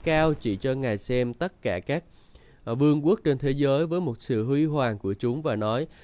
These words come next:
"Nếu ông quỳ xuống thờ lạy ta, ta sẽ ban cho ông tất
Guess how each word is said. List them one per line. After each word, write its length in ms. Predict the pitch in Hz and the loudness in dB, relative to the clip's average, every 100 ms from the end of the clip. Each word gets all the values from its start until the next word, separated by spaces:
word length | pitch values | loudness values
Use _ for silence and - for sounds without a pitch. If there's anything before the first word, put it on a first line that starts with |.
| - | -12
"Nếu 140 | 123 143 | -2 2
ông 240 | 151 151 | 2 4
quỳ 180 | 139 123 | 4 4
xuống 360 | - 131 127 156 | 2 0 0 0
thờ 180 | 160 | 0
lạy 220 | 117 95 95 | 0 0 -2
ta, 380 | - 131 131 | -2 -2 -2
ta 140 | 131 135 | -2 -6
sẽ 180 | - 104 | -4 -2
ban 200 | 123 123 | -2 -2
cho 140 | 131 | -4
ông 220 | 120 123 123 | -4 -6 -6
tất 140 | 170 | -8